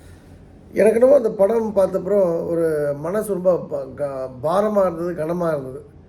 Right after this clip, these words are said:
எனக்கு அந்த படம் ரொம்ப பிடிச்சிருந்தது. நீங்களும் முடிஞ்சா தியேட்டர்ல போய் அந்த படம் பாருங்க. ஏன் பிடிச்சிருந்ததுன்னா, கல்லூரி வாழ்க்கையை மாணவர்கள் எப்படி வந்து வேஸ்ட் பண்றாங்க, அதுக்கப்புறம்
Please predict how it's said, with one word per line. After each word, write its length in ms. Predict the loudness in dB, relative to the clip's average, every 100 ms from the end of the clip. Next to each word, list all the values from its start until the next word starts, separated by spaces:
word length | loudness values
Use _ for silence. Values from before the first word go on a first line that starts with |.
| -20 -20 -20 -12 -2
எனக்கு 240 | 2 2
அந்த 80 | 2
படம் 320 | 2 2 0
ரொம்ப 60 | 0
பிடிச்சிருந்தது. 720 | -2 -4 -4 -4 -4 -4 -6 -16 -20 -16
நீங்களும் 440 | -6 0 2 0 0
முடிஞ்சா 120 | -4
தியேட்டர்ல 400 | -2 -4 -6 -6
போய் 80 | -4
அந்த 120 | -6
படம் 260 | -6 -6 -6
பாருங்க. 440 | -6 -8 -10 -10 -14 -20 -20 -20 -20 -20 -20 -20 -20 -20 -20 -20 -20 -20 -20 -20 -20 -20 -20 -14 -12 -10 2
ஏன் 260 | 4 4
பிடிச்சிருந்ததுன்னா, 880 | 2 -2 -2 -2 0 2 2 0 -6 -12 -20 -20 -20 -20 -20 -18 -14 -2
கல்லூரி 380 | 0 2 0
வாழ்க்கையை 480 | 2 2 2 2 -2
மாணவர்கள் 500 | 0 0 0 0 -2
எப்படி 240 | -6 -4 -4
வந்து 240 | -4 -6
வேஸ்ட் 240 | -6 -6 -8
பண்றாங்க, 320 | -6 -4 -4
அதுக்கப்புறம் 500 | -4 -6 -4 -4